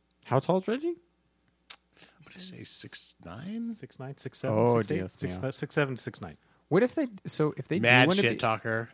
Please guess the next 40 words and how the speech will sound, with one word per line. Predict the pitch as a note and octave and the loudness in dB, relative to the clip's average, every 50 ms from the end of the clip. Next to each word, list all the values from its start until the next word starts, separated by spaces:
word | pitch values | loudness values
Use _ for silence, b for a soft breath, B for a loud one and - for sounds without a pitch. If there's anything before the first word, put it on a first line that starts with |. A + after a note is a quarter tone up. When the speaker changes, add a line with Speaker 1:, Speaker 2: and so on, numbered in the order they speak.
| _ _ - | _ _ -10
Speaker 2:
in | C3 A#2 G2 | -8 -6 -6
a | G2 | -4
good | F2+ G#2 G2 | -4 -4 -4
way. | G2+ G2+ G2+ G2+ G2+ | -2 -4 -4 -4 -6
Speaker 3:
Oh | - F#2 E2+ | -8 -10 -12
my | - - | -16 -18
gosh. | - - - - - - - - - - | -18 -20 -20 -18 -20 -20 -20 -20 -10 -4
Speaker 1:
if | - D3 - | -2 0 2
you | F#3 A3 | 2 2
wanna | C4 C#4+ C4 | 2 2 0
be | A3 A#3 G#3+ | 0 2 4
a | G3+ E3+ | 4 4
ripper | C3+ A#2+ A#2+ C3+ E3+ - - G2+ F2+ E2 - - - _ _ _ _ - | 4 4 2 0 0 2 0 -2 -2 -2 -8 -10 -14 _ _ _ _ -8
on | C#3 C3 B2+ | -6 -6 -6
a, | - - _ _ _ _ _ _ - | -8 -10 _ _ _ _ _ _ -4
on | C#3 C3 A#2+ | -4 -4 -2
a | A#2+ | -2
mountain | A#2 A#2 A2+ G#2+ A#2 A#2+ A2 | -2 -2 -2 -2 -4 -4 -2
bike | G#2+ G2+ G2+ G2+ - - | 0 0 0 -2 -4 -8
that, | - A#2+ - - | -10 -10 -10 -6
and | - A#2+ A2 | -6 -4 -2
you're | A#2+ C#3 C3+ | 0 0 2
that | C3 C3+ C3 - - - | 2 2 0 0 -4 -10
tall, | - - A#2 C3 C#3 B2 G#2 F#2+ F2 G#2 A2 - _ _ _ _ _ _ _ _ _ _ _ _ _ _ - | -2 0 0 2 2 0 0 -2 -4 -4 -8 -8 _ _ _ _ _ _ _ _ _ _ _ _ _ _ -6
where | B2+ C3+ F3+ | -2 0 0
are | B3+ | 2
we | F4+ F#4 | 2 0
talking? | - - - D3 F3+ E4 - - G#2+ - E3 _ - | 0 -2 -4 -2 -2 -2 -4 -6 -8 -8 -10 _ -8
Like, | C3+ B2 - _ - | -8 -10 -10 _ 0
I'm | D#3+ E3 B3+ F4 F#4+ | 0 2 2 4 4
riding | D#4+ C#3 A#2+ A#2 A2 | 2 2 2 0 -2
extra | G#2+ A2+ - - - A#2 | -4 -4 -6 -4 -2 0
large | A2 A2+ A#2 A#2 A#2+ | 2 2 0 0 -2
twenty-niners | - - C#3+ D3 D3+ D#3+ E3+ F3+ F#3 G3 F#3+ F#3+ | -2 -2 0 0 2 2 2 2 2 0 0 2
on | G#3 G#3 G#3+ A3+ | 0 0 0 0
five | - A3+ A#3+ B3+ | 0 0 0 0
eleven. | C4 C#4 E4 F#4+ F4 A#3+ G#2+ - - _ _ _ _ _ _ _ _ _ _ _ _ _ _ _ _ - | 0 0 2 2 0 0 -4 -6 -8 _ _ _ _ _ _ _ _ _ _ _ _ _ _ _ _ -14
Speaker 3:
I | C3 B2 G2+ | -12 -12 -12
mean, | F#2 F2+ F2 E2 E2 | -12 -16 -18 -20 -20
like, | E2 D#2 D#2 _ | -20 -20 -20 _